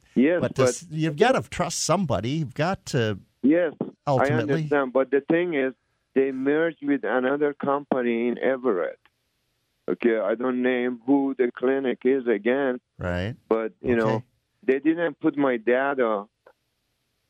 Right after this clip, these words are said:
Speaker 1: uh, into the new computers. He asked me, "What was your problem again?"
Speaker 2: Okay,
Speaker 1: I
Speaker 2: well
Speaker 1: said, "Come on, Doc.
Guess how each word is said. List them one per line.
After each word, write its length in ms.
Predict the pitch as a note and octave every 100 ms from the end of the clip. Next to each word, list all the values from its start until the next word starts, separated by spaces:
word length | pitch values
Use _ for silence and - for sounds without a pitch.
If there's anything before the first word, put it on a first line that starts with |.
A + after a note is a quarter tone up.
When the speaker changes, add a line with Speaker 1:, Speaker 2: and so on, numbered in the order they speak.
| _ _ _
Speaker 1:
uh, 40 | A2+
into 540 | G#2+ G#2+ C3+ C3+ C#3
the 120 | B2 A2+
new 220 | A#2 C#3
computers. 720 | - C3 A#2+ C3 D3+ C3+ C2+ - - _ _ _ _
He 200 | - C#3+
asked 360 | C#3 D3 E3 -
me, 180 | D3+ C3
"What 220 | B2 C3
was 160 | D3+ E3
your 180 | D3 D#3
problem 580 | - C#3+ C#3+ D3+ D3+ D#3
again?" 420 | D#3 D#3+ E3 D#3+ _ _ _ _
Speaker 2:
Okay, 440 | B2 D#3 - G2+ F#2
Speaker 1:
I 80 | G#2+
Speaker 2:
well 120 | -
Speaker 1:
said, 220 | B2+ C3+
"Come 200 | - C#3+
on, 200 | D3 A#2+
Doc. 420 | G#2 G#2 A2 C3